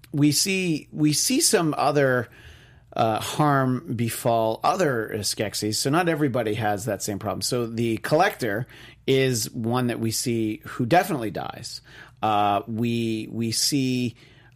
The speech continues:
uh, Madra Farah, uh, basically sacrifices herself for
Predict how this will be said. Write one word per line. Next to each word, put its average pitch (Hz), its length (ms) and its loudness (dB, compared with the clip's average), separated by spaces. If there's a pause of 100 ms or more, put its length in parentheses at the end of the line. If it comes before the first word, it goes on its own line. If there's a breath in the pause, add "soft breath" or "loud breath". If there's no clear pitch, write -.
(100)
uh, 110 360 0 (180)
Madra 135 440 2
Farah, 131 760 2
uh, 113 200 0
basically 123 380 -2
sacrifices 117 760 -2
herself 143 800 -2
for 104 720 -2